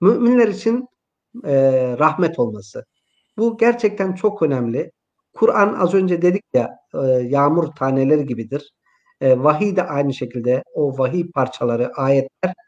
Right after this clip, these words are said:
gökyüzünden inen birer yağmur taneleri gibi. Bizim şu ölü bedenimizi,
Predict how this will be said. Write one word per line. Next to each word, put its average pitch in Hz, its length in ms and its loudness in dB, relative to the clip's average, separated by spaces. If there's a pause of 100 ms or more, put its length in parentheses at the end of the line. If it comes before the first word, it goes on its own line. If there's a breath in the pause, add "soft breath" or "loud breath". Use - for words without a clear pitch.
(440 soft breath)
gökyüzünden 175 600 4
inen 160 480 -2 (160)
birer 147 460 2
yağmur 143 400 2
taneleri 113 560 -4
gibi. 143 300 -6 (380)
Bizim 220 260 2
şu 247 200 6
ölü 180 280 8
bedenimizi, 110 580 4